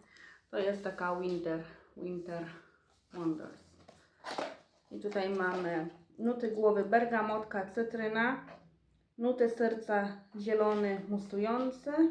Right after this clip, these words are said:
I nuty bazy, drzewo cedrowe i piżmo. I opakowanie prezentuje się tak. Jest cudowna. Nie jest taka typowo biała, tylko jest taka szara. I ta też pachnie bardzo, bardzo pięknie.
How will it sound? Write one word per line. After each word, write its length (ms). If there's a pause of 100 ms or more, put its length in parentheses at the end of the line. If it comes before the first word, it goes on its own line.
(160)
I 140
nuty 300
bazy, 400
drzewo 480
cedrowe 520
i 40
piżmo. 400 (1300)
I 60
opakowanie 640
prezentuje 720
się 180
tak. 480 (1400)
Jest 300
cudowna. 800
Nie 140
jest 220
taka 240
typowo 420
biała, 380
tylko 200
jest 180
taka 260
szara. 640 (1500)
I 120
ta 140
też 180
pachnie 300
bardzo, 460
bardzo 380
pięknie. 600